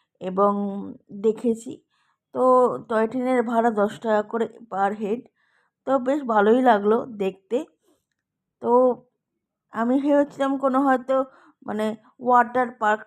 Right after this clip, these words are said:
ঠার্ক হবে, but এটা নর্মাল একটা পার্ক। But এরকম পার্ক আমি কলকাতাতে দেখিনি, যেটা দীঘা থেকে দেখলাম, একদমই ইউনিক পার্কটা। তো এখানে যা-, আম, আরেকটা,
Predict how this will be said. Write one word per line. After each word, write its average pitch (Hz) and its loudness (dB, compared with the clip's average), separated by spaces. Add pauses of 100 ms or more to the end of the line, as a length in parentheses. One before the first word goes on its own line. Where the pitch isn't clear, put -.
ঠার্ক 226 -4
হবে, 180 -8 (420)
but 285 -6
এটা 302 -8 (340)
নর্মাল 226 2
একটা 226 -6
পার্ক। 226 -4 (1800)
But 220 2 (120)
এরকম 262 0
পার্ক 294 0
আমি 262 0
কলকাতাতে 262 -2
দেখিনি, 196 -4
যেটা 208 -4
দীঘা 214 -4
থেকে 220 -4
দেখলাম, 170 -8 (380)
একদমই 220 -2 (100)
ইউনিক 240 0 (100)
পার্কটা। 175 -6 (680)
তো 262 0
এখানে 262 -2 (120)
যা-, 190 -2
আম, 190 -8 (480)
আরেকটা, 226 -4